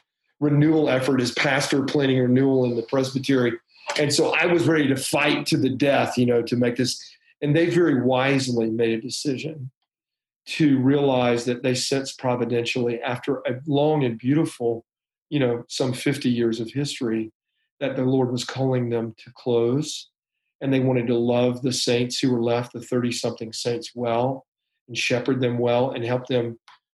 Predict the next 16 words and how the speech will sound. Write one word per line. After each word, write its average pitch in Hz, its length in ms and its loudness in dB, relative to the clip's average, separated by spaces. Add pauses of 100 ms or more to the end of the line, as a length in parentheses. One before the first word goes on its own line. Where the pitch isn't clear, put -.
(120)
be 135 120 -4
connected 117 520 -2
to 123 100 -2
other 127 160 -2
congregations 127 1000 -2
in 123 120 -6
a, 110 160 -4 (520)
in 123 60 -10
a 117 120 -4
timely 135 560 0
way 127 600 0 (400)
and 123 100 -4
in 110 120 -2
a 110 40 -4
healthy 117 440 -2
way, 120 380 0